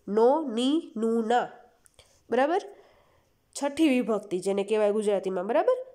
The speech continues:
માલિકીના સંદર્ભમાં of વપરાય છે. કોઈ પણ રોગથી મૃત્યુ પામેલા હોય તો ઓફનો ઉપયોગ થાય છે. બરાબર, કોઈ પણ, અ, ડિસીઝ થઈ ગયું હોય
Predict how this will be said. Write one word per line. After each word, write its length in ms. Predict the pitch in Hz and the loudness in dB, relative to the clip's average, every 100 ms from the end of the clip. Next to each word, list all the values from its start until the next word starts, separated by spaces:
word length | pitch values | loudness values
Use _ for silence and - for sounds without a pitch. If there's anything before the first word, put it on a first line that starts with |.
| - | -8
માલિકીના 580 | 208 220 254 330 320 339 | -2 0 2 0 0 -2
સંદર્ભમાં 760 | 330 277 269 269 269 285 - 294 | -2 -2 -2 0 2 0 2 0
of 180 | 285 | 0
વપરાય 280 | 233 233 196 | -2 0 -2
છે. 200 | 196 226 | 0 -2
કોઈ 240 | 226 240 269 | 0 2 2
પણ 320 | 269 320 349 - - - - - | 0 0 0 -2 -16 -20 -8 2
રોગથી 440 | 247 269 - 320 | 2 2 0 0
મૃત્યુ 340 | 226 269 330 294 | 0 -2 0 2
પામેલા 320 | 285 277 262 | 2 2 0
હોય 440 | - 247 214 220 226 - _ - | 0 0 2 -2 -8 -20 _ -12
તો 80 | - | 0
ઓફનો 300 | 269 269 269 | 0 2 0
ઉપયોગ 260 | 226 240 240 | 2 0 0
થાય 300 | - 185 175 | -4 -6 -6
છે. 240 | - 185 - _ _ _ _ _ _ _ _ _ _ - | -8 -12 -14 _ _ _ _ _ _ _ _ _ _ -4
બરાબર, 400 | 220 311 494 370 - - _ | 0 2 2 0 -6 -20 _
કોઈ 160 | 277 285 | 2 2
પણ, 220 | 294 285 | 2 0
અ, 300 | 277 - 240 240 240 247 240 - - | -2 -6 -2 2 2 0 -4 -12 -2
ડિસીઝ 400 | 262 269 339 - | -2 0 -2 -2
થઈ 240 | 262 240 | -4 -2
ગયું 280 | 202 202 202 | 0 -2 0
હોય 280 | 202 190 | -2 -2